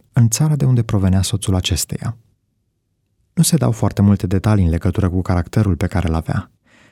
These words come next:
dar putem vedea câteva aspecte care au influențat-o pe Orpa să ia o decizie diferită de cea a lui Rut. Biblia nu face nicio diferență între cele două femei pentru perioada în care trăiau soții lor.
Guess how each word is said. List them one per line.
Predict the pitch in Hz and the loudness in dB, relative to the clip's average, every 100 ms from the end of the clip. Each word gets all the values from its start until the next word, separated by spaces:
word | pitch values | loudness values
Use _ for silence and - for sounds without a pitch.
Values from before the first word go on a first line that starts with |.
| _ | _
dar | - 127 131 | -4 -2 -2
putem | - 143 156 185 | -2 -2 2 2
vedea | 139 113 | 2 0
câteva | 117 101 90 90 | 0 0 0 0
aspecte | 85 - 95 - 104 | -2 -2 -4 -2 -4
care | - 139 | 0 2
au | 135 | 2
influențat-o | 135 117 131 120 147 147 | 2 2 2 2 0 -2
pe | 117 90 | 0 0
Orpa | 92 - 107 110 - | 0 -2 -4 -4 -6
să | - 139 | -4 0
ia | 135 | 0
o | 131 | 0
decizie | 120 127 117 | 0 0 0
diferită | 113 110 117 139 151 | 0 0 0 0 0
de | 139 | -2
cea | - 113 | 0 2
a | |
lui | 101 | 2
Rut. | 98 - - - _ _ _ _ _ _ _ _ _ _ _ _ _ _ - | 0 -4 -14 -20 _ _ _ _ _ _ _ _ _ _ _ _ _ _ -4
Biblia | 117 127 135 127 | -2 2 2 2
nu | 127 | 2
face | 120 120 131 | 0 0 0
nicio | 123 123 | 0 0
diferență | 113 117 123 113 92 | 0 0 2 2 0
între | 90 | 0
cele | 87 90 87 | -2 -2 -2
două | 87 85 | -2 -2
femei | 98 92 90 | 0 0 0
pentru | - 92 101 | -2 -2 -2
perioada | 95 90 107 104 | -2 -2 0 0
în | 82 | -2
care | - 85 | -2 -4
trăiau | - 87 87 | -4 -4 -2
soții | - 87 98 | -4 -4 -2
lor. | 92 - | -2 -4